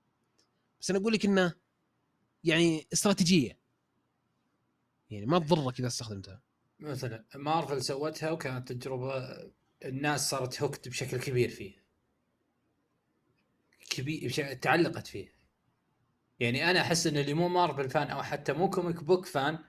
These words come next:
Speaker 2: اللي يخلص فيلم مارفل، آه، ويقوم، التفت عليهم، ما يعرفون ذولي.
Speaker 1: يلا،
Speaker 2: ما،
Speaker 1: إيش جابك أنت؟
Speaker 2: آه، ما يعرف، ما يعرف، باخذ مكان على الناس ليش؟ فهمت؟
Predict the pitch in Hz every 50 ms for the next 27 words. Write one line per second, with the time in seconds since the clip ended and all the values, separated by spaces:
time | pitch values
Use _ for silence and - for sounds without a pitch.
0 | _ _ - - - - 127 127 135 131 175 165 156 131 - 156 147 147 147 151
1 | 156 156 139 127 131 127 127 123 123 127 131 131 135 135 135 143 - - 170 160
2 | 147 127 143 139 113 107 - - 160 170 170 - - 147 160 160 135 135 131 -
3 | - - - _ _ _ _ _ _ - 226 262 254 220 - 180 226 220 175 143
4 | 175 185 185 170 151 135 - - - 240 269 240 180 185 226 214 196 - 285 294
5 | 247 226 196 - 240 220 175 - 185 202 214 196 196 202 185 185 185 185 180 165
6 | - - - 262 311 320 285 240 240 269 285 277 254 202 - - - - 208 247
7 | 269 247 208 226 240 214 180 170 - 247 - 233 214 202 202 262 233 196 185 208
8 | 226 226 202 208 196 202 220 214 - - - - - _ _ _ _ - 147 143
9 | 165 196 214